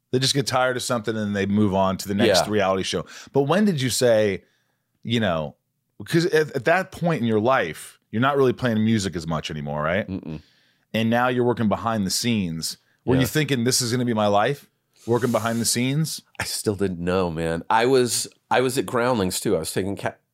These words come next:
Speaker 2: classes at Groundlings in the li-, mid and late nineties.
Speaker 1: Just for fun?
Speaker 2: No, I wanted to
Speaker 1: Be on S N L.
Speaker 2: This was when the band stuff was dying.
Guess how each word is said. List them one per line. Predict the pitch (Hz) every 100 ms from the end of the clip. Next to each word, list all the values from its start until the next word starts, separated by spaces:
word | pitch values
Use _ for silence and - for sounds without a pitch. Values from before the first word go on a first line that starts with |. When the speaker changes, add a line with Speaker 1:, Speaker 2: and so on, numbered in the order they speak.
| -
Speaker 2:
classes | - 110 101 123
at | 135
Groundlings | 110 95 90 92 87
in | 90
the |
li-, | 87 87 -
mid | 95 104 104 101 _ _ _ -
and | 92
late | 92 90 -
nineties. | 85 78 80
Speaker 1:
Just | 139
for | 90
fun? | 127 127 123 147 151 _ _ _ _ _ -
Speaker 2:
No, | 107 87 -
I | 92
wanted | 98 101 104 92 82
to | - 90 87 82 85 -
Speaker 1:
Be | 123
on | 107
S | 98 -
N | 101
L. | 95
Speaker 2:
This | 165
was | 233 202 160
when | 156 151 127 110
the |
band | 95 98 95 95 90
stuff | - 85 87
was | 80
dying. | 71 87 78 76 65 65